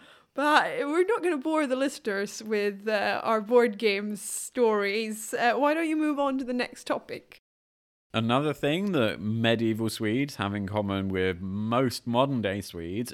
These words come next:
Speaker 2: is that they wore clothes.
Speaker 1: At least most of the time.
Speaker 2: Yeah, most of the people, most of the time, unless you're in the sauna. And because they were made from organic material like wool and linen, and to a lesser extent also cotton,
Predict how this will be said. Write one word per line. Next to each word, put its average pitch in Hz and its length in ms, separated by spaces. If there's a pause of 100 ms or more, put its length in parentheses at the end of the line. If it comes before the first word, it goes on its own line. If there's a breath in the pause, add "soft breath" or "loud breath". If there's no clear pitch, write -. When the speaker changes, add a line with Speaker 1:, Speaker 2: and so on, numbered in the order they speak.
Speaker 2:
is 131 240
that 147 220
they 131 160
wore 98 280
clothes. - 640 (220)
Speaker 1:
At 247 180
least 269 360
most 240 400
of 220 60
the 220 60
time. 220 280 (420)
Speaker 2:
Yeah, 110 220
most 160 240
of 139 80
the 127 80
people, 104 340
most 117 320
of 87 60
the 104 100
time, 92 520
unless 98 360
you're 101 180
in 90 200
the 101 80
sauna. 156 440 (460 loud breath)
And 135 280
because 175 360
they 214 120
were 165 100
made 135 260
from 117 260
organic 107 580
material 104 600
like 92 280
wool 101 460
and 92 200
linen, 95 540
and 98 240
to 101 180
a 90 40
lesser 104 380
extent 95 400
also 90 360
cotton, 98 560